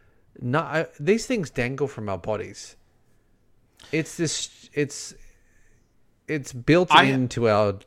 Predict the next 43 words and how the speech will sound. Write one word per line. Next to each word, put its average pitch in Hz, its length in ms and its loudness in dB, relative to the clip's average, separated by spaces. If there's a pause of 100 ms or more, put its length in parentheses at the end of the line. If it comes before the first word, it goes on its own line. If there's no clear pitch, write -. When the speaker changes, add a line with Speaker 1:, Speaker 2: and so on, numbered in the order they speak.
Speaker 1:
D 117 180 4
N 110 100 0
A 101 400 0 (320)
that - 220 -2
this 117 180 -2
is 107 120 0
a 110 60 4
Speaker 2:
Yeah. 147 220 4
Speaker 1:
target 110 380 2
if 104 120 -6
you 107 100 -4
wanna, 101 260 -4 (1040)
you 117 80 -4
wanna 151 160 2
drop 143 260 2
a 131 60 2
guy 117 240 2
like 113 180 0
a 110 80 -2
sack 110 320 -6
of 110 80 -6
fucking 113 300 -8
potatoes, 120 640 -2 (540)
kick 147 200 -2
Speaker 2:
You 170 60 0
Speaker 1:
him 160 80 2
in 139 60 2
Speaker 2:
kick - 0 -
Speaker 1:
the 117 60 4
Speaker 2:
him 123 60 0
Speaker 1:
ding 113 80 2
Speaker 2:
right 113 60 0
in 110 60 -2
the 104 60 2
Speaker 1:
dong. 107 120 -2
Speaker 2:
nuts. - 460 -12 (420)
Yeah. 113 320 -2 (800)
Yeah, 147 260 2
I, 180 320 4
I've 214 100 -2
always 220 280 4
had 180 200 6
an, 147 140 0